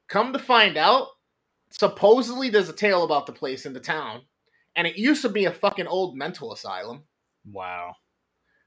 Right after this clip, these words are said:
Speaker 1: Bro, it was the weirdest fucking thing. And then, like, we're, we're not thinking about shit like that. We're, like, we're seeing gurneys and shit. Like, we're just like, "All right, whatever." You know what I mean? Maybe it's an old hospital or something.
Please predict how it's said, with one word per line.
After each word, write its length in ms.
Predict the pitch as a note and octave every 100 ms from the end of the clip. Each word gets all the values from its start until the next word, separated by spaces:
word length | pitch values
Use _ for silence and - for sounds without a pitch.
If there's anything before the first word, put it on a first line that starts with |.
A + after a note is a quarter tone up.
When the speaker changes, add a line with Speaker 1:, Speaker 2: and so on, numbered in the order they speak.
| _
Speaker 1:
Bro, 360 | B2 F3 D3 A#2+ -
it 260 | D#3+ D#3+ D#3+
was 340 | F3 E3 - -
the 120 | C#3+
weirdest 640 | C#3+ B2+ D#3 E3+ F3 F3 -
fucking 400 | - E3 - E3
thing. 120 | F3
And 160 | E3 G#3
then, 120 | A3+
like, 180 | A3+ G3
we're, 280 | B3 D4+ G#3
we're 180 | B3 D#4
not 260 | D4+ -
thinking 260 | B3 D4 C4
about 260 | F3+ D#3
shit 200 | - D#3
like 220 | C#3+ C3+ C3
that. 120 | A#2+
We're, 240 | D#3 A3
like, 280 | G#3+ B3 G#3 - F3
we're 160 | G3
seeing 320 | G3 C#4+ B3+ C#3
gurneys 480 | D3+ F3+ F#3+ F#3+ F#3
and 100 | G3
shit. 320 | - G3+ F3+
Like, 140 | D#3+ D#3
we're 80 | E3+
just 160 | E3
like, 220 | D#3+ D3+
"All 40 | D#3+
right, 300 | E3 D3 C3+
whatever." 400 | C#3+ C3+ B2+ C#3
You 80 | C3+
know 60 |
what 80 | C3+
I 20 |
mean? 140 | C#3 C3+
Maybe 200 | C#3+ C#3+
it's 140 | D3+
an 60 | C#3+
old 180 | C3
hospital 480 | B2+ B2+ B2+ - A#2
or 80 | A2+
something. 340 | - G#2 -